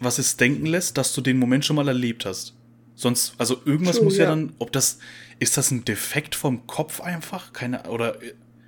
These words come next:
Speaker 1: weiß nicht.
Speaker 2: Ich hab keine Ahnung. Vielleicht kann ja irgendjemand, der das gerade hört, irgendwie uns, und hat Ahnung davon und
Speaker 1: Ja.
Speaker 2: kann uns das erklären.
Speaker 1: Bro, smart.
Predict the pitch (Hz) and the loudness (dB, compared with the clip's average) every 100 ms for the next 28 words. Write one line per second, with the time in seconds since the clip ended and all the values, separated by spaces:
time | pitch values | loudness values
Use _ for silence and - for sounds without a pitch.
0 | - - - - 127 - 160 135 - - | -20 -20 -20 -8 -4 -2 -4 -8 -12 -20
1 | - - _ - - - - - - 208 | -20 -20 _ -20 -20 -20 -20 -16 -6 -4
2 | 202 190 - 196 180 170 180 175 180 - | -4 -6 -2 -2 0 -4 -6 -6 -10 -18
3 | - - - - 226 240 247 294 294 247 | -20 -20 -20 2 6 6 6 4 6 6
4 | 277 269 277 262 254 247 233 233 233 247 | 6 2 0 0 0 0 2 2 0 0
5 | 233 240 254 285 - 208 208 208 202 - | 0 2 0 0 0 -2 -2 -2 -4 -10
6 | - - 214 220 208 220 247 269 214 202 | -8 -2 0 2 2 2 2 2 0 -2
7 | 214 214 - 160 220 214 208 208 208 - | -4 -2 2 2 0 -2 -6 -4 -4 -2
8 | 226 202 - - - 131 156 127 - - | -2 -2 -6 -14 0 2 4 2 0 0
9 | 131 127 160 120 - | 2 2 2 0 -8